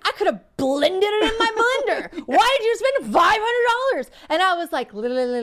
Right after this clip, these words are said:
Speaker 1: li-, listen, listen, listen. Here's what, here's what's gonna get you. Here's the selling points, my girl. You can add as much pepper as you want." <laughs> And these soups might seem unenticing, but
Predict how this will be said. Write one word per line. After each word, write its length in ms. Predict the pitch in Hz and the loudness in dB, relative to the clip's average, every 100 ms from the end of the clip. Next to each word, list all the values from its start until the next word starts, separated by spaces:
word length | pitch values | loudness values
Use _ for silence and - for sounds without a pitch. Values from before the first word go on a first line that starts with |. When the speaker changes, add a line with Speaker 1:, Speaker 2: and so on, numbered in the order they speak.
| 226 | -4
Speaker 1:
li-, 180 | 196 - | -6 -8
listen, 400 | - 208 202 180 | -8 -6 -6 -10
listen, 260 | 165 185 185 | -10 -10 -10
listen. 260 | 180 - - - _ 330 - 415 | -12 -14 -20 -20 _ -20 -20 -20
Here's 280 | - 294 302 | -8 -6 -4
what, 220 | 277 - - | -6 -8 -14
here's 280 | 247 294 262 | -8 -6 -6
what's 160 | 226 | -10
gonna 200 | 226 190 | -8 -8
get 200 | 165 175 | -10 -10
you. 100 | 175 - - - - - | -12 -12 -16 -16 -18 -16
Here's 220 | - 311 | -6 -6
the 80 | 285 | -6
selling 360 | 254 277 233 185 | -2 -2 -2 -8
points, 320 | 185 175 143 | -8 -10 -10
my 240 | 185 180 | -10 -8
girl. 260 | 185 196 - _ _ _ _ - - | -4 -4 -4 _ _ _ _ -20 -20
You 320 | - 190 226 302 | -14 -10 -8 -6
can 180 | 370 349 | -6 -4
add 500 | 302 240 185 151 185 _ _ _ | -2 0 -2 -6 -12 _ _ _
as 340 | - 208 196 180 | -4 -2 -2 -6
much 580 | 190 196 247 - - - | -8 -6 -6 -6 -16 -14
pepper 380 | 269 262 190 | -12 -10 -10
as 160 | 175 160 | -12 -12
you 120 | 175 | -10
want." 180 | 175 160 - | -10 -10 -10
<laughs> 60 | - - - 1077 1077 1077 - - - - _ - | -4 -4 -4 -14 -16 -20 -16 -6 -6 -8 _ -4
And 460 | 269 254 233 226 | -2 -2 -4 -6
these 260 | 214 269 285 | -6 -6 -6
soups 400 | - 330 349 - | -4 -4 -4 -10
might 400 | 302 302 320 294 | -6 -4 -4 -8
seem 400 | - - 320 302 | -14 -12 -10 -10
unenticing, 960 | - 240 254 247 240 254 - 285 294 254 | -10 -8 -6 -4 -4 -4 -4 -10 -8 -4
but 220 | 190 | -4